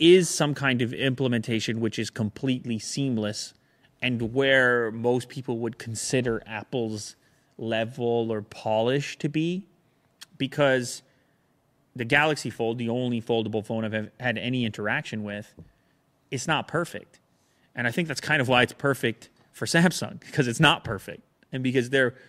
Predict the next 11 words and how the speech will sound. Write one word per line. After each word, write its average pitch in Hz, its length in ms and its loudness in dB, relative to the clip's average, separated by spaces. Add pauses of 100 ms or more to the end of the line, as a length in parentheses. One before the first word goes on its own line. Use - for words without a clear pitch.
(180)
one 127 160 -4
of 123 140 -8
these 113 220 -4
companies 120 400 -6
that 120 80 -12
can 110 120 -6
approach 123 520 -4
things 113 420 -10
like 117 320 -2
that, 98 300 -6 (720)
knowing, 120 840 2